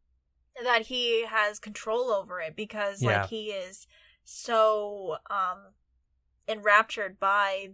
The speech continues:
Speaker 1: the, the ring. Like,
Speaker 2: Yeah.
Speaker 1: the ring itself is, like,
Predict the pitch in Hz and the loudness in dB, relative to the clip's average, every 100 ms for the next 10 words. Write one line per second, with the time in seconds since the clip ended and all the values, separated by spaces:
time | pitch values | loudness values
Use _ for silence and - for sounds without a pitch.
0 | _ 190 170 170 202 185 196 220 175 - | _ -8 -6 -8 -8 -8 -2 -2 -2 -8
1 | 208 240 220 226 262 254 240 214 - 233 | -6 -4 -4 2 4 4 0 -4 0 4
2 | 233 214 196 190 190 180 175 - | 4 2 -6 -12 -6 -4 -6 -12